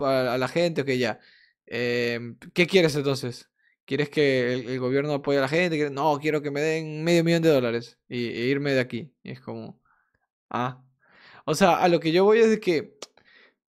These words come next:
si bien esas personas pues lo hacían por un motivo u otro, si bien tal vez él hizo esto como para probar un punto entre muchas comillas,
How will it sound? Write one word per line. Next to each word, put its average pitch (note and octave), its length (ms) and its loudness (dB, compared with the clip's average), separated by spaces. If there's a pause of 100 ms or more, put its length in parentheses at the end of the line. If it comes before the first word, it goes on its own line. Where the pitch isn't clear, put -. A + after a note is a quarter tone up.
(120)
si - 160 -4
bien F3 320 2
esas E3+ 500 4
personas D#3+ 360 -2
pues F#3 120 0
lo C#3+ 60 4
hacían D#3 300 -2
por D#3 140 2
un E3 140 -2
motivo D3+ 540 -2
u D3 40 4
otro, C#3+ 220 0
si C#3 140 -6
bien C#3 160 -4
tal C#3+ 140 -2
vez C#3 120 -4
él C#3+ 140 -2
hizo C#3 180 -4
esto C3+ 180 -6
como A#2 200 -12
para - 260 -8
probar A2+ 260 -6
un B2+ 140 -12
punto A#2+ 240 -14
entre A#2 180 -14
muchas A#2+ 260 -12
comillas, A2 440 -10